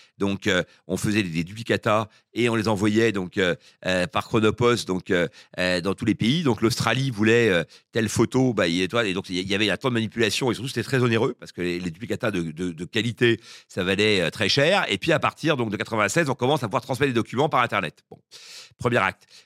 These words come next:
Deuxième acte, en quatre-vingt-seize toujours, fin quatre-vingt-seize, euh, il y a le décès de Cousteau. Euh, je sais plus à quelle date précisément.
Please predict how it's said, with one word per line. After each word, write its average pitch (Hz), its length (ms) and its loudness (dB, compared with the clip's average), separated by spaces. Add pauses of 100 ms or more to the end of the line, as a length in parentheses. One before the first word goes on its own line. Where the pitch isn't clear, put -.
Deuxième 107 320 2
acte, 170 240 0
en 110 80 -2
quatre-vingt-seize 127 560 0
toujours, 147 400 0
fin 139 140 -2
quatre-vingt-seize, 127 640 0
euh, 120 120 2 (440)
il 120 80 -4
y 120 60 2
a - 20 2
le 104 140 0
décès 127 240 0
de 113 60 -12
Cousteau. 147 520 0 (340)
Euh, 98 200 0
je 85 80 -8
sais 101 100 -8
plus 120 120 -4
à - 20 0
quelle 98 180 -2
date 113 240 0
précisément. 113 600 -2